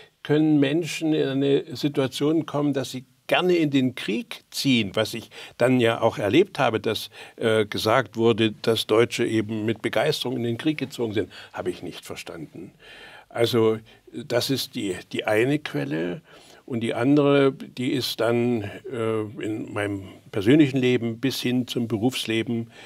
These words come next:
äh, als Psychotherapeut entstanden, die, äh, Erfahrung, ähm, dass Menschen wollen in Frieden sein. Menschen, wir Menschen sind soziale,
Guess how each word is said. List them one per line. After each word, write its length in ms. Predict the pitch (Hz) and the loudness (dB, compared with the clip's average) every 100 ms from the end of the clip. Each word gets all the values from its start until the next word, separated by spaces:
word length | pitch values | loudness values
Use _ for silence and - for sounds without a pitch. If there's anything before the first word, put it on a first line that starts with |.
| - - - | -20 -18 -6
äh, 100 | 113 | -2
als 320 | 101 101 - | 0 -2 -2
Psychotherapeut 920 | 143 139 127 113 110 107 110 110 - | 4 6 4 0 -6 -6 -4 -4 -4
entstanden, 800 | 101 101 - 107 107 110 107 107 - - - - _ - | -8 -6 -4 -2 -4 -6 -6 -8 -14 -20 -20 -20 _ -4
die, 240 | 107 107 | 2 4
äh, 260 | 98 98 95 _ _ _ - | 2 0 -4 _ _ _ -6
Erfahrung, 800 | 98 - 107 127 131 127 123 - - - 117 | -6 0 4 4 4 4 2 -2 -12 -10 -4
ähm, 460 | 110 107 110 - - _ - | -2 -2 -6 -10 -20 _ -8
dass 260 | 101 - | -8 -2
Menschen 340 | 120 120 120 98 | 0 0 -2 2
wollen 320 | 110 139 143 | 2 2 0
in 240 | 123 117 | -2 -2
Frieden 360 | - 127 143 131 | -2 -4 -2 -2
sein. 520 | 104 98 82 87 78 - - - - | -2 -4 -4 -8 -12 -16 -18 -14 0
Menschen, 420 | 110 123 - 110 | 0 2 -2 2
wir 180 | 127 143 | 4 6
Menschen 360 | 117 135 - 110 | 4 2 -2 -6
sind 240 | 127 120 | -6 -4
soziale, 840 | - 117 - 104 117 127 117 110 | -4 -4 -2 2 2 4 2 0